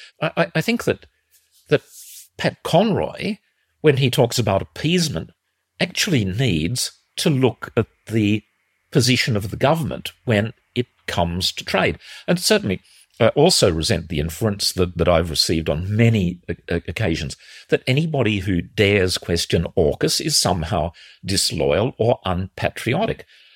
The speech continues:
I reject that entirely. For example, unlike either the defence minister or the defence industry minister, I would like to see defence spending increased and for a far more,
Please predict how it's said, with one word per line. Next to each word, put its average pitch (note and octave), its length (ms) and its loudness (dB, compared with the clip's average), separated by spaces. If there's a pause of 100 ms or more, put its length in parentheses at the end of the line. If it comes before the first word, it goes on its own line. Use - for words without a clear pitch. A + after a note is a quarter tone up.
(160)
I A2+ 100 4
reject F#2 460 0
that E2 220 0
entirely. G#2+ 580 -2 (800)
For F2 220 2
example, F2+ 680 2 (500)
unlike F#2 560 0
either F#2+ 300 0
the D#2 120 -2
defence E2 320 -4
minister E2 400 -4
or E3+ 300 -2
the D2+ 140 -8
defence C#2+ 380 -4
industry A#2+ 440 -4
minister, D#2 400 -2 (420)
I F3+ 220 4
would D#2+ 180 -2
like E2 240 -4
to - 80 -6
see A2 240 2
defence A#2 380 -4
spending A#2+ 540 -2
increased F3+ 760 -2 (540)
and G#2 280 2
for G2 220 0
a F#2 60 2
far G2+ 320 4
more, F#2+ 420 2